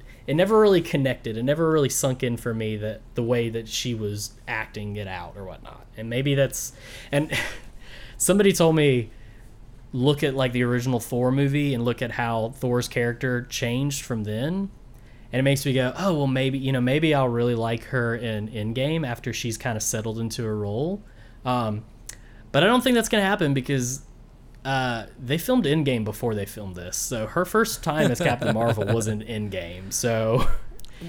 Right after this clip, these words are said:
Speaker 2: Well,
Speaker 1: if
Speaker 2: my
Speaker 1: it's better, it means she got worse. <laughs> So
Speaker 2: <laughs> Oh, gosh. Uh,
Speaker 1: Yeah.
Speaker 2: you know, my thought is, too, she's supposed to play her character the whole time as somebody who's confused about their past,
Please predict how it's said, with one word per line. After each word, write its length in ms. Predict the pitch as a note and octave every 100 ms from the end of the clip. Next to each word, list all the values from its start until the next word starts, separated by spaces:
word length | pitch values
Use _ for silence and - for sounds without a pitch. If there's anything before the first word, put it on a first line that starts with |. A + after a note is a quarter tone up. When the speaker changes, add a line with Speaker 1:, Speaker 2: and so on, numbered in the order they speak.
| C#3+
Speaker 2:
Well, 140 | G3
Speaker 1:
if 100 | G#3 A3
Speaker 2:
my 100 | C#4+
Speaker 1:
it's 100 | C#3+
better, 420 | F#3 A#3+ A#3+ F#3
it 120 | E3+
means 240 | F3 F3 -
she 160 | E3
got 260 | D#3+ D#3 C3
worse. 440 | A#2+ C3 A2 -
<laughs> 340 | - - D3+ -
So 100 | D3
Speaker 2:
<laughs> 260 | B2+ F3+ C#3+
Oh, 160 | C3
gosh. 560 | B2 A#2+ A#2 A2+ - - - - - - - - -
Uh, 200 | - F3+
Speaker 1:
Yeah. 360 | E3 D3+ C3 E2+ - - - - _ _ -
Speaker 2:
you 140 | G3
know, 120 | F#3+
my 160 | F#3 A#3+
thought 200 | B3+ A3+
is, 220 | E3+ D3+ -
too, 300 | E3+ E3 C#3+
she's 220 | - E3
supposed 280 | G3+ A3 -
to 80 |
play 480 | F3 D#3 D3 D3 C#3+
her 220 | B2+ C#3 B2+
character 540 | - B2+ B2 - A#2+
the 80 | A2+
whole 180 | A#2 A#2
time 380 | C3 A#2 A#2
as 420 | F#2 A2 A2+ A2+ -
somebody 320 | A#2+ A#2 A2+
who's 180 | A#2 -
confused 560 | A2+ G#2+ F3+ F#3 F3 C3+
about 180 | G#2+
their 120 | G2+ A2+
past, 760 | - D#3 D#3 D3+ D3 - -